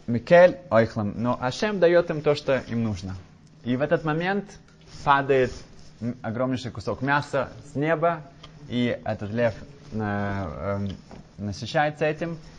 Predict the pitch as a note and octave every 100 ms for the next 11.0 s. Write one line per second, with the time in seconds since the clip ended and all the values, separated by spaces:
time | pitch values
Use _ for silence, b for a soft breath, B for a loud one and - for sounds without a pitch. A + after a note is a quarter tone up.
0 | - A#2+ A2+ G#2+ G#2+ - A#2 D3 D3+ E3+
1 | F3 F3 D3+ A#2 B2 B2+ A#2+ - G#2 G2+
2 | - - G2+ - - G#2 A2 C#3 D#3 -
3 | E3 B B B - A2 B2+ A#2 A#2 A#2
4 | A#2 B2 D#3+ D#3+ - - - B B B
5 | - G#2 G#2 A#2 D#3+ E3 D3+ C#3 C3 C3+
6 | B2 C3+ C#3+ D3 C3+ C#3 C#3 B2 G2+ -
7 | - - - - b b b b b -
8 | - G#2+ A2+ C#3+ D#3+ F3 - G3 F3+ -
9 | F3+ E3 D#3+ D#3 D3 D3+ D3 C3+ A#2+ -
10 | C3+ E3 F#3 E3+ A#2 - C#3 C3+ B2+ G#2+